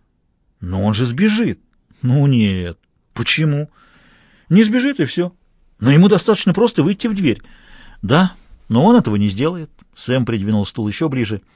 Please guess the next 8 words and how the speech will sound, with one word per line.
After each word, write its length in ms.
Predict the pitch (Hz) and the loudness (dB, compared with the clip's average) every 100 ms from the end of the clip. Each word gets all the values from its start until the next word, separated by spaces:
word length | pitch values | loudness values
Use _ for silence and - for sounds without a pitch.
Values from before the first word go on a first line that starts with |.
| _ _ _ _ _ _ _ _ _ _ _ - | _ _ _ _ _ _ _ _ _ _ _ -6
"Я 240 | 104 165 | 0 2
говорил, 380 | 156 165 226 262 | 2 2 2 -2
что 220 | - 143 | -4 -4
главное 440 | 135 175 113 117 | 0 0 0 0
в 40 | 113 | -2
этом 220 | 123 123 | -2 -4
деле 200 | 127 131 | -4 -6
следующее. 580 | - 214 156 98 - | -4 -4 -4 -8 -14